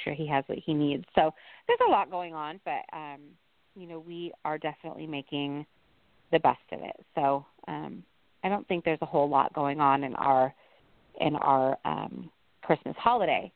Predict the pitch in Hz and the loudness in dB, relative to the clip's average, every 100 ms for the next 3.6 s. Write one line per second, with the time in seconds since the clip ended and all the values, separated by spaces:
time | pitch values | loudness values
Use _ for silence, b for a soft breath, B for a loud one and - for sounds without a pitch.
0 | _ 185 - 196 170 165 160 _ 165 147 | _ -16 -4 -2 0 -4 -14 _ -8 -8
1 | 147 160 _ _ _ _ 139 147 - 58 | -10 -16 _ _ _ _ -10 -10 -16 -20
2 | 160 - _ _ _ _ _ _ _ - | -20 -20 _ _ _ _ _ _ _ -6
3 | - 170 160 - 170 | 0 0 0 -6 -10